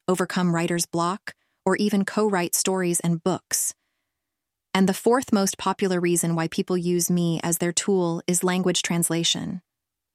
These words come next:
chat G P T can assist with language translation and learning. It helps individuals understand and translate text from one language to another.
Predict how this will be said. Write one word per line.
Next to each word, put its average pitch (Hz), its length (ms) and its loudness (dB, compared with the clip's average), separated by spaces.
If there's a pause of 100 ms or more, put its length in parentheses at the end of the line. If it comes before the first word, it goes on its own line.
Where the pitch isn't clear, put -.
(440)
chat - 240 0
G 202 160 0
P 196 140 0
T 170 280 -2
can 175 200 -2
assist 180 400 -2
with 170 120 -4
language 175 360 -2
translation 170 640 -2
and 160 140 -2
learning. 165 460 -6 (640)
It 190 80 0
helps 214 260 0
individuals 190 680 2
understand 175 760 0
and 160 140 -4
translate 180 560 -2
text - 400 -4
from 170 180 -2
one 175 220 0
language 165 400 -4
to 170 140 -6
another. 165 520 -6